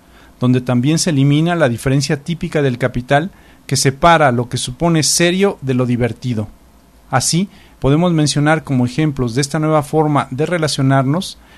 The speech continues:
que en Boston el lingüista Noam Chomsky dio una conferencia en honor al historiador Howard Zinn,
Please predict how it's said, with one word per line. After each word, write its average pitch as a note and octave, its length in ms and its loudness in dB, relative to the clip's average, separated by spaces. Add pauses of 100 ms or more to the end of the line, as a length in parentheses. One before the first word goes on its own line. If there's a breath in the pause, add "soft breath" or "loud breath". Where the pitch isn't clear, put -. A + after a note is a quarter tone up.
(140)
que C3 100 -2
en B2+ 160 2
Boston D#3+ 520 0 (100)
el C3+ 140 -2
lingüista C3 600 -2
Noam D#3+ 320 2
Chomsky E3 480 -4 (380 soft breath)
dio D3+ 180 4
una F#3+ 160 4
conferencia D#3 800 0
en C3 200 0
honor D3+ 360 2
al C#3 160 0
historiador C3 640 0
Howard D3 260 2
Zinn, D#3+ 300 -2